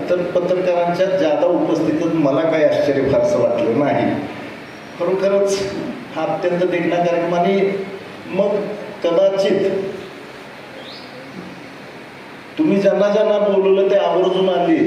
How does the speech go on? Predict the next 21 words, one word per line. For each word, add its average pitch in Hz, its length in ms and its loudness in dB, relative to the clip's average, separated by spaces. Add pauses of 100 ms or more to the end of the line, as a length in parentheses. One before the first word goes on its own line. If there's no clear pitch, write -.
(640)
त्याची 151 180 0
दोन 190 380 2
कारणं 165 260 4
मला 135 260 2
दिसतात. - 380 2
एक - 180 -2
तुमच्यावरलं 180 480 2
प्रेम, - 600 2 (460)
आणि 180 160 0
कार्यक्रमात 196 680 2
आम्ही 202 140 2
नाही 202 220 4
आलो 196 180 4
तर 202 160 2
तुम्ही 196 180 4
नाव 190 300 2
घेतलं 185 380 2
नाही 202 160 4
तर 233 300 2
काय, - 380 2 (1120)
ही 226 260 2